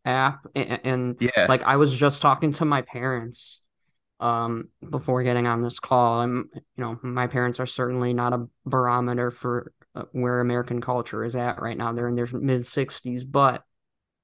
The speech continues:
Speaker 1: they didn't watch Succession,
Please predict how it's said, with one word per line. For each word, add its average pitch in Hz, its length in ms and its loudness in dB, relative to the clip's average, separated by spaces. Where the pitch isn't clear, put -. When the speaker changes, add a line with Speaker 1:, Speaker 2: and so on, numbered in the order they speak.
Speaker 1:
they 139 180 4
didn't 131 200 6
watch 127 280 4
Succession, 123 760 -2